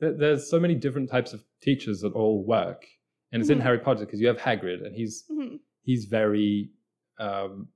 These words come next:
Speaker 1: not exactly learned,
Speaker 2: Mm-hmm.
Speaker 1: but he knows more about magical creatures than everybody else.
Speaker 2: Mm-hmm.
Speaker 1: But he's very experiential,
Speaker 2: Mm-hmm.
Speaker 1: very imperial. He has the students do a lot of hands-on work.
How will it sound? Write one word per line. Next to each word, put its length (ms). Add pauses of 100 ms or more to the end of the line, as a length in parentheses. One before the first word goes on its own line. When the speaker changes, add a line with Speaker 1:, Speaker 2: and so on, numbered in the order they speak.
Speaker 1:
not 300
exactly 760 (400)
learned, 520 (280)
Speaker 2:
Mm-hmm. 220 (100)
Speaker 1:
but 80
he 80
knows 460 (380)
more 260
about 260
magical 240
creatures 300
than 80
everybody 260
else. 420
Speaker 2:
Mm-hmm. 140 (240)
Speaker 1:
But 160
he's 200
very 480
experiential, 880 (180)
Speaker 2:
Mm-hmm. 100
Speaker 1:
very 300
imperial. 800 (260)
He 280
has 360
the 380 (120)
students 840
do 120
a 40
lot 80
of 60
hands-on 400
work. 320